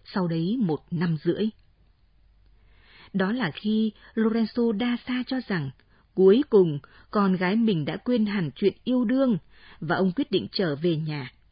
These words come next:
Có lẽ chính ông cũng không nhận thức đủ rằng mình đã buông lơi tinh thần cảnh giác đến mức độ nào để mà phấn khởi như đang phấn khởi trước những lời tán dương của những người thân thích bên nhà vợ. Những người,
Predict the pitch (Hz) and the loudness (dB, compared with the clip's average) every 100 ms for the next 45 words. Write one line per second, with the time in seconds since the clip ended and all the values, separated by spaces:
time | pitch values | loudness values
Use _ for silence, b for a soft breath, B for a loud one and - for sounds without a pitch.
0 | _ _ _ _ _ _ _ - 196 180 | _ _ _ _ _ _ _ 0 2 2
1 | 180 202 196 196 - 202 180 170 214 - | 0 0 -2 -2 0 0 0 0 -2 0
2 | 226 196 170 - - 320 196 170 147 185 | 0 2 0 -2 -6 0 4 4 2 -2
3 | 160 139 B B B 196 180 151 175 220 | -2 -6 B B B 2 4 2 0 0
4 | 269 262 269 262 269 254 208 151 - 160 | 2 0 0 0 0 0 -2 -4 -4 -6
5 | 135 202 240 294 _ 175 180 185 233 330 | -4 -4 -4 -6 _ 0 2 2 0 0
6 | 190 156 165 151 135 B B 202 185 180 | -2 0 -2 -4 -8 B B 2 4 0
7 | - 214 262 - 285 190 143 147 b b | -4 -4 -6 -4 -2 -2 -2 -4 b b
8 | 214 185 180 - 190 269 220 156 139 277 | 0 2 -2 -2 -4 -2 -2 -2 -2 -6
9 | 262 226 226 151 - 165 247 - 294 277 | -6 -2 -2 -2 -4 -6 -6 -2 -2 -2
10 | 269 170 151 247 208 - 196 180 - 285 | -2 -4 -2 -4 -4 -4 -2 -2 -2 -4
11 | 196 180 151 135 160 135 - _ B B | -2 -2 -2 -2 -2 -2 -4 _ B B
12 | B B 196 208 277 233 196 143 | B B 0 0 2 2 2 -2